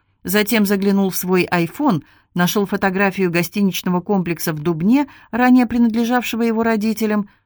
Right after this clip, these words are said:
построенного отцом, а теперь ставшего его собственностью. В обеденный перерыв он покинул базу и поехал в центр города. Зашёл в принадлежащий ему отель «Радужный мост»,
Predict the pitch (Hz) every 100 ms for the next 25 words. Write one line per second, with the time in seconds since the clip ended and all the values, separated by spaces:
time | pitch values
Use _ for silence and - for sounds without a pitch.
0 | _ - 262 - 170 147 143 143 139 -
1 | - 294 269 - _ - 247 226 233 202
2 | - 196 190 185 170 165 165 165 143 -
3 | 143 135 - 135 127 _ _ _ _ 151
4 | 165 151 139 147 143 139 147 147 185 202
5 | _ - - 214 233 220 202 185 170 165
6 | 180 175 196 - _ _ 185 202 214 240
7 | 220 180 202 202 190 147 151 151 143 143
8 | 151 _ _ - 170 220 - 254 208 -
9 | 190 185 175 175 202 190 170 160 165 160
10 | 160 170 156 - 156 143 139 135 139 139
11 | 170 214 -